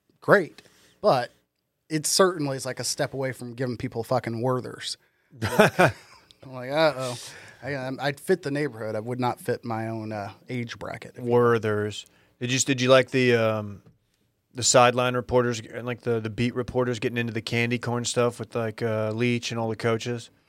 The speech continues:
Speaker 2: The candy corn thing, and we're guilty of, like, doing, like, multiple segments on Halloween candy, but just every time I see candy corn, I'm like,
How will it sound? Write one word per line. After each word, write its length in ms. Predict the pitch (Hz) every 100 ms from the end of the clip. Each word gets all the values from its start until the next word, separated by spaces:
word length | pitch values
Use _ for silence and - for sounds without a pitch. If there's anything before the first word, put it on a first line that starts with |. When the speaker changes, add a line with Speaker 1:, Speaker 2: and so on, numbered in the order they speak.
| - - - - -
Speaker 2:
The 80 | 202
candy 280 | 240 226
corn 260 | 185 185 175
thing, 280 | 170 175 147
and 100 | 156
we're 120 | 185
guilty 400 | 127 139 135 135
of, 140 | 123 110
like, 220 | 113 110 - _ _ _ _ _ 139
doing, 280 | 123 123 123
like, 180 | 117
multiple 380 | 107 117 117 113
segments 440 | 107 117 113 117 113
on 120 | 107
Halloween 380 | 110 110 104 107
candy, 380 | 117 117 123 117 - - _ _
but 160 | 147 147
just 200 | 160 185
every 200 | 208 190
time 220 | 160 131
I 60 | 113
see 180 | -
candy 320 | 101 110 101 95
corn, 220 | 104 95
I'm 80 | 117
like, 140 | 113